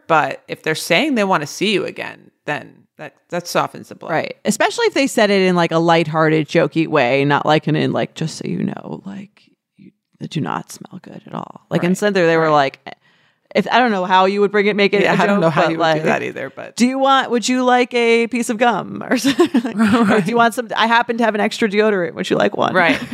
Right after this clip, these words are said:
Speaker 2: <laughs>
Speaker 1: right. So, yeah, better than, than ending, especially if there was some other kind of connection. But I could see a lot of people just, especially
Speaker 2: Yeah.
Speaker 1: with apps and how many options you have, that if somebody didn't smell a hundred percent,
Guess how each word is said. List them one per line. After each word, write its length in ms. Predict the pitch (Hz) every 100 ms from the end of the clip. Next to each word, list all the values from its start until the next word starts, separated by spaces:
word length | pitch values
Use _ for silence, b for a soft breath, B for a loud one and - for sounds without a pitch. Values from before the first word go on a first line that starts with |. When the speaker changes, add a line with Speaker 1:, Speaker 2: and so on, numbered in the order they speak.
| 330
Speaker 2:
<laughs> 140 | -
Speaker 1:
right. 420 | 190 160 147 - - -
So, 340 | - - 254 - -
yeah, 340 | 311 370 330
better 380 | 175 214 240 349
than, 420 | - 247 208 170 -
than 280 | 190 180 165
ending, 380 | 165 180 180 165
especially 380 | 160 - 226 330
if 80 | 226
there 100 | 185
was 120 | 156
some 240 | - 175 180
other 180 | 160
kind 240 | 151 170 156
of 80 | -
connection. 460 | 143 147 202 -
But 100 | 135
I 60 | 165
could 180 | 196 175
see 160 | 214 -
a 100 | 156
lot 340 | 143 156 156
of 100 | 151
people 580 | - 151 131 127 131 - _ _ _ _ _ -
just, 420 | 165 135 - _ _ -
especially 380 | 160 - 170 185 165
Speaker 2:
Yeah. 80 | 170
Speaker 1:
with 180 | 160 147 _ _ _
apps 400 | 180 160 - -
and 100 | 156
how 180 | 143 165
many 300 | 160 165 165
options 500 | 165 165 - 156 147 135
you 80 |
have, 340 | 143 131 131 123
that 100 | 127
if 80 | 135
somebody 360 | - 156 165
didn't 220 | 165 165 -
smell 280 | 180 165
a 60 | 147
hundred 240 | 143 143
percent, 480 | - - - 127 120